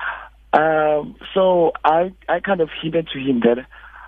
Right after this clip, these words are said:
I'm willing to sacrifice my surname for him in order for him not to, like, having this issue of having to go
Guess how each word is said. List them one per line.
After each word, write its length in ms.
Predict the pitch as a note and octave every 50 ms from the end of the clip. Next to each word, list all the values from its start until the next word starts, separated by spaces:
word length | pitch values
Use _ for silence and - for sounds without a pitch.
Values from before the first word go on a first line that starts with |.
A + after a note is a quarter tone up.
| - _ -
I'm 220 | C3+ C#3 C#3 C3+
willing 300 | C3 C#3 C#3+ D#3 D#3+ C#3+
to 100 | - C3
sacrifice 540 | - C#3 C3 - C#3+ C3+ - C#3 C3 C3 B2
my 300 | A#2 A2+ A2+ A#2 B2 C3+ -
surname 320 | - C3 B2+ B2 A#2 A#2 A2
for 120 | - A2+ G#2+
him 280 | G#2 A#2 A#2 A2 A2 - _ -
in 120 | B2 A#2+
order 220 | A2+ A2+ - A#2+ A#2 -
for 120 | A#2 A2+
him 180 | A#2 A#2+ A#2 A2+
not 160 | A2+ A#2 A#2 -
to, 200 | - B2 A#2 A2+ A2
like, 160 | A2 G#2+ G#2 - -
having 300 | B2+ A#2+ A#2 A2+ G#2+ G#2
this 100 | A2 G#2+ - -
issue 300 | A#2+ B2 - - A#2 A2+
of 80 | A#2 A#2
having 260 | B2 A#2 A2+ A2 A2
to 100 | - - -
go 300 | - A2+ A2 A2+ A#2